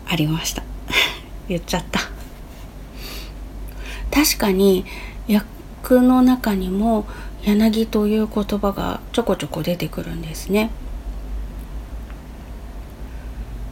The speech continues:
「柳の木の茂るあたりで、僕と彼女は出会った。彼女は、その白雪のような足で、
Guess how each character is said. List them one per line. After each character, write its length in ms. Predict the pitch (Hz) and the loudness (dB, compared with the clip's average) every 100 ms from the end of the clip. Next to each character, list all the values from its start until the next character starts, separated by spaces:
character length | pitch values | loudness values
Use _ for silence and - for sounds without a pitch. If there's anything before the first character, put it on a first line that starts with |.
| - - - - - - - - | -8 -10 -10 -12 -12 -12 -14 4
「柳 420 | 190 214 226 220 | 6 8 6 6
の 160 | 233 240 | 6 4
木 180 | - 233 | 2 2
の 120 | 220 | 4
茂 320 | - - 185 | 2 0 2
る 120 | 202 | 2
あ 80 | 196 | 2
た 140 | 190 175 | 0 -2
り 160 | 170 | -2
で、 240 | 160 160 196 - - - - - - - - - - - - | -4 -6 -10 -14 -16 -16 -14 -14 -14 -14 -14 -12 -12 -10 0
僕 220 | 220 - | 2 2
と 140 | 208 | -2
彼 260 | - 190 180 | 0 0 0
女 160 | 165 151 | 0 -2
は 80 | |
出 220 | 156 147 165 | 0 2 2
会 60 | |
っ 40 | - - | -2 -8
た。 140 | - - - - - - - - - - - - - - - - - - - - - - - - - - - | -10 -10 -14 -14 -16 -14 -14 -14 -14 -14 -12 -14 -14 -14 -14 -12 -12 -12 -12 -10 -10 -10 -10 -10 -10 -10 0
彼 260 | 240 240 | 4 4
女 180 | 220 175 | 4 2
は、 280 | 165 170 190 - - - - - - - - | 2 -2 -6 -12 -12 -12 -14 -14 -14 -14 -10
そ 220 | - 185 | -6 -2
の 120 | 185 | -2
白 280 | - 180 208 | 0 2 4
雪 300 | 254 240 190 | 4 4 2
の 120 | 175 | 2
よ 140 | 170 180 | 2 0
う 80 | |
な 140 | 170 156 | -2 -2
足 180 | - 151 | -4 -4
で、 240 | 156 | -4